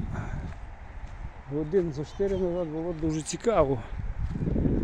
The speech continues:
Бачите?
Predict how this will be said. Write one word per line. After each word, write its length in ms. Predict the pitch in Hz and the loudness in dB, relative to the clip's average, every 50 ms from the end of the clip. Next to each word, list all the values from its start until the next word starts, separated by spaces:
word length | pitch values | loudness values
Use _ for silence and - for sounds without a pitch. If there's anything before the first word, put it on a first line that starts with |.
| - - - - - - - - - - - - - - - - - - - - - - - - - - - - - - - - - - - - - - - - - - - - - - - | 2 2 2 0 0 2 2 4 6 8 8 8 8 8 6 6 6 6 6 6 6 6 6 4 4 4 4 2 0 -2 -2 -4 -4 -4 -2 0 0 2 2 4 4 4 4 4 4 4 4
Бачите? 360 | - - - - - - - | 4 4 6 6 6 6 6